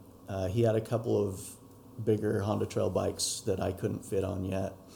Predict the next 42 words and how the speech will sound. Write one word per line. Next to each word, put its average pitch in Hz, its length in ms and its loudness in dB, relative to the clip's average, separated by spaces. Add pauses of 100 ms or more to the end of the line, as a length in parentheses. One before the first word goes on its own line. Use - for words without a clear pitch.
(360)
We 107 100 2
were 98 60 2
driving 101 360 4
up 95 140 -4
the 95 80 -2
road, 101 420 4 (380)
Ninth 107 340 -2
East 101 240 -2
in 95 160 -2
Provo, 104 600 0 (160)
and 92 240 -2
he 92 120 -2
saw 101 460 0
a 92 60 -2
B 110 160 0
Y 104 140 4
U 101 140 2
student 98 440 -2
riding 98 380 0
this 98 200 -2
little, 101 320 0 (760)
I 95 80 -6 (160)
believe 110 260 4
it - 20 2
was 92 120 0
a - 60 -2
seventy-two 107 1400 2 (140)
Suzuki 104 680 -4
Trailhopper 107 680 0
fifty, 110 420 -2
a 98 40 0
little 95 200 0
fifty 107 360 -4
C 107 240 -2
C 101 420 -2 (500)
that 85 120 0
they 98 120 4
actually 101 360 2
made 98 240 2
it 92 100 -4
street - 300 -2
legal. 95 440 -2